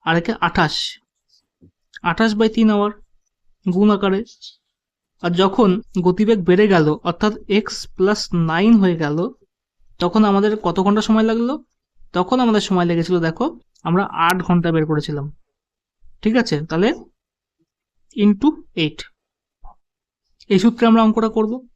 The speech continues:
তাহলে কত হচ্ছে দেখো, আঠাশ এক্স বাই থ্রি সমান সমান এইট এক্স প্লাস আট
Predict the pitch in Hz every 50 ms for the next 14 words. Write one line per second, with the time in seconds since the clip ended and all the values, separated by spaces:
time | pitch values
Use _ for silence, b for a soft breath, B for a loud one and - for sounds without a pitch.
0 | _ _ _ _ _ _ _ _ b b b _ - - - 196 220 240 247 240
1 | 208 190 170 - 175 160 151 151 - 208 254 - - _ _ _ _ _ _ _
2 | _ _ _ _ _ _ _ _ _ _ _ - _ _ _ _ _ _ _ _
3 | _ _ _ _ _ _ _ 190 175 180 180 - - 254 285 269 - - 180 175
4 | 170 170 - - - - - - _ _ _ _ _ _ _ - 196 175 175 180
5 | 180 208 220 220 - - 202 175 180 175 160 165 170 - _ _ _ _ _ _
6 | _ _ _ _ _ _ _ _ _ _ _ - - - 185 185 196 202 202 -
7 | 208 190 180 165 160 160 175 - - _ _ _ _ _ _ _ _ _ _ _
8 | _ - - _ _ _ _ _ _ - 220 196 214 254 262 240 220 185 180 175
9 | - - - - - - - - - - - - _ _ _ _ _ _ _ _
10 | _ _ _ _ _ _ _ _ _ _ _ _ - - - - 180 180 202 233
11 | 233 - 208 165 165